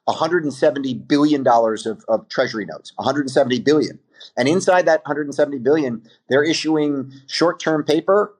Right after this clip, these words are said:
on one month at five percent. They're issuing two-year notes at four seventy-five.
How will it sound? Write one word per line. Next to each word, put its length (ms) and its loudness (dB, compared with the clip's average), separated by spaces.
on 360 2
one 220 0
month 260 0
at 200 -4
five 400 0
percent. 580 -2
They're 140 -2
issuing 460 -6
two-year 500 0
notes 560 2
at 240 -2
four 320 4
seventy-five. 960 0